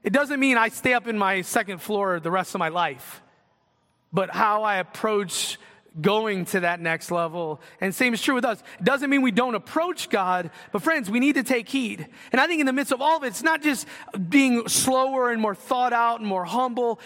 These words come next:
and more reverent in our approach to God. I think the big picture in all of this is that you and I having a Christ focus. And what I mean by that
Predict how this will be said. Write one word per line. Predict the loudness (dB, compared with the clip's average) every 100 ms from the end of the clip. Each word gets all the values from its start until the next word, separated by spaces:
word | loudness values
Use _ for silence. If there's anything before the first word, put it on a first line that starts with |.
| -10
and | -4 0
more | 0 0
reverent | 0 0 2 0 -2
in | -2 0
our |
approach | -2 -4 -2
to | 0
God. | 0 0 -2 -2
I | 0
think | 2 0
the | -2
big | 0 2 2 0
picture | 0 0 2 0 0
in | -2
all | -2 2 2 2
of | -2 -2
this | -2 -2 -6 -14 -12 -6
is | 0
that | 0 2
you | 2 2
and | 2
I |
having | 0 -2 -2
a | -4
Christ | -2 -4 -4 -8
focus. | -8 -8 -8 -6
And | -4
what | -2
I | -2
mean | -2 -4 -2
by | -2 -2
that | -4 -6 -8